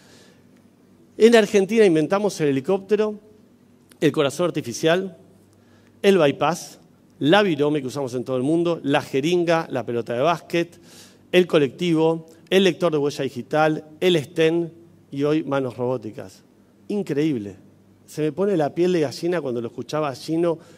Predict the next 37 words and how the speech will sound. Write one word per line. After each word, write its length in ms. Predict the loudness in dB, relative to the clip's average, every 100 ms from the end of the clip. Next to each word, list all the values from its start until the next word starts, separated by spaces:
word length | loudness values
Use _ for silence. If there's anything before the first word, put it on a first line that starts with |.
| -14 -12
y 80 |
cuando 280 | -8 -4 -2
Obama 240 | 0 0 -2
lo 140 | -4
nombraba. 600 | -4 -2 -2 -2 -4 -10 -20 _ _ -8
Y 60 |
acá 180 | -6 -6
está 140 | -6
el 80 | -8
Gil 200 | -4 -4
de 80 | -4
los 180 | -6 -8
helados 260 | -6 -6 -8
después, 340 | -10 -12 -12
¿no? 260 | -12 -14 -14 -20 -20 -20 -20 -20 -18 -18 -20 -20
<laughs> 760 | -20 -20 -20 _ -20 -20 -6 2
Ahora, 440 | 4 4 2 -4 -18 -20 -20 _ -6
tenemos 380 | 4 6 4 2
empresas 460 | 0 2 0 0 -2
como 420 | 0 0 0 -4
Mercado 500 | -4 -4 -2 -2 0
Libre. 460 | 0 -2 -4 -6 -10 -20 -20 _ _ _
Marcos 460 | -2 -2 0 -2 0
Galperín 560 | 0 0 -2 0 0 -2
y 80 | -4
Hernán 380 | -2 -2 -4
Casá 520 | -4 -6 -4 -4 -4 -4
crearon 440 | -2 0 0 -2
la 120 | -2
compañía 800 | -4 -6 -4 -2 0 0 -2 -4
de 140 | -8 -4
mercado 600 | -4 -2 0 0 -2 -4
electrónico 680 | -6 -6 -4 0 0 -2 -4
más 200 | -6 -4
grande 380 | -2 -2 -2 -2
de 60 |
Latinoamérica, 800 | -2 -4 -4 -4 -4 -6 -12